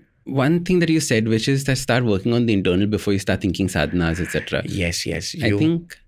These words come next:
Speaker 1: hmm.
Speaker 2: you know, you have to understand who are you first, what are you worshipping? And that knowledge should be there that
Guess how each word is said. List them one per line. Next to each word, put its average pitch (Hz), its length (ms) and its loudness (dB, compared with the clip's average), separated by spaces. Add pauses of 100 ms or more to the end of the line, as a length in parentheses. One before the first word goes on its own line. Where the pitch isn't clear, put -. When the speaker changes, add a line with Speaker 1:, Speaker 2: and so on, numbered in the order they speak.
Speaker 1:
hmm. 98 140 2 (300)
Speaker 2:
you 135 160 2
know, 165 300 2 (140)
you 165 120 2
have 120 320 0
to 156 160 4
understand 113 840 2
who 143 200 4
are 147 100 4
you 131 200 2
first, 120 460 0 (260)
what 113 220 2
are 123 100 6
you 123 140 4
worshipping? 104 600 0 (240)
And 143 600 2 (100)
that 151 340 2
knowledge 139 400 6
should 160 180 2
be 151 100 4
there 123 300 4
that 127 320 2